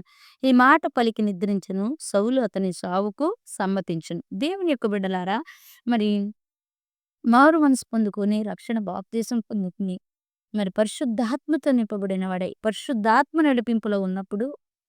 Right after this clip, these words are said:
మరి దేవుణ్ణి, మనుష్య కుమారుణ్ణి అంగీకరించిన, యేసు ప్రభుని అంగీకరించిన వారి కాలంలో యేసు ప్రభు వారిని గురించి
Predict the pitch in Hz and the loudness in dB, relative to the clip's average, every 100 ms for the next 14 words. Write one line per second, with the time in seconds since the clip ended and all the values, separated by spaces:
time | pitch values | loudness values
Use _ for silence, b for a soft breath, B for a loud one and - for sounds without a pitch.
0 | _ _ 254 262 214 214 254 320 b b | _ _ -2 0 0 0 -4 -8 b b
1 | - 196 190 320 359 330 277 220 208 240 | -10 -6 -2 0 2 4 4 2 0 2
2 | 311 - 330 294 254 233 226 226 220 202 | 0 0 -4 0 0 0 0 -2 -2 -4
3 | - 208 233 269 277 262 226 - 202 214 | -6 -2 -2 0 0 0 -2 -4 -4 -2
4 | 269 - 330 269 277 254 233 214 214 240 | -2 -2 -4 0 2 2 2 0 -2 -2
5 | 247 233 208 247 240 233 247 233 - 196 | -2 -2 -2 -2 0 0 0 -4 -2 2
6 | 247 277 285 208 190 214 247 208 220 254 | 4 4 4 4 2 0 -2 -2 -2 -6
7 | 220 220 208 208 190 196 180 196 208 - | -6 -4 -4 -4 -4 -6 -4 -4 -4 -6